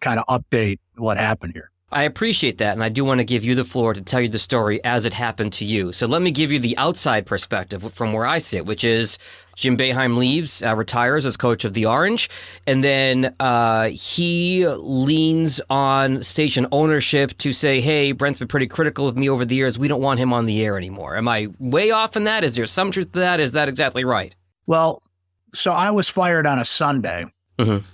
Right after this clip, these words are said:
Speaker 1: The day before that, it was announced by Galaxy Media that Jim Boeheim was,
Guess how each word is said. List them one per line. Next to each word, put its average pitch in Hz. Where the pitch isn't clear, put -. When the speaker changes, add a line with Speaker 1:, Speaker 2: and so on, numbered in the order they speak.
Speaker 1:
The 139
day 165
before 190
that, 90
it 131
was 131
announced 131
by 123
Galaxy 131
Media 117
that 110
Jim 127
Boeheim 120
was, 113